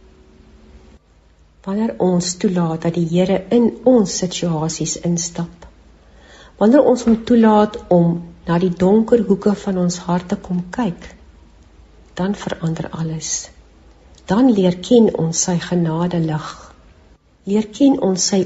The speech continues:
oorvloed gee, sy sagte hart, sy diepe omgee. Ek wil jou nooi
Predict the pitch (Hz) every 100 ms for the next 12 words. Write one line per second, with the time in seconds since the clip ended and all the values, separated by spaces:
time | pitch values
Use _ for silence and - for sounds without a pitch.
0 | - 254 269 269 - 185 180 - - 170
1 | 143 143 - _ _ _ _ - 214 -
2 | - 214 - 220 175 151 147 - - _
3 | _ _ _ _ _ _ _ _ - -
4 | 185 175 - 226 - 233 - 180 165 -
5 | - 117 - - _ _ _ - _ _
6 | _ _ _ _ _ _ _ 226 - 254
7 | 247 240 180 156 156 151